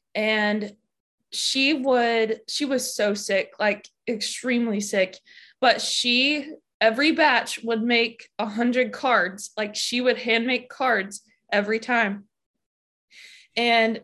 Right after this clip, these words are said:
seeing her do that was so, so beautiful. And just seeing, I mean, she's just one example of the people who pour absolutely everything they have, all the strength that they have, into the Chronically Care Project.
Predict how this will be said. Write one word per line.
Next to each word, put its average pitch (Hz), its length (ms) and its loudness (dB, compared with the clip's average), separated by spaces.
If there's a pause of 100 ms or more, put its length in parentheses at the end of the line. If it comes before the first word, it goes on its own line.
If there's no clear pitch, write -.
(120)
seeing - 580 0
her 269 420 0
do 269 160 2
that 226 240 2
was 233 300 -2
so, 247 480 -2
so 311 520 0
beautiful. 202 720 -4 (1400)
And 226 340 2
just 247 340 -4
seeing, 262 540 0 (260)
I 220 120 -2
mean, 233 460 -2 (200)
she's 359 220 2
just 330 220 0
one 240 220 0
example 220 560 0
of 208 260 -2
the 208 100 -2
people 233 440 -6
who 220 200 -10
pour 233 380 0
absolutely 226 520 -2
everything 240 440 -2
they 202 120 0
have, 202 380 -2
all 226 120 2
the 262 80 -2
strength 247 360 -6
that 220 120 -4
they 202 120 -2
have, 202 300 -2 (580)
into 233 480 2
the 196 80 -4
Chronically 202 440 -2
Care 185 200 -4
Project. - 500 -8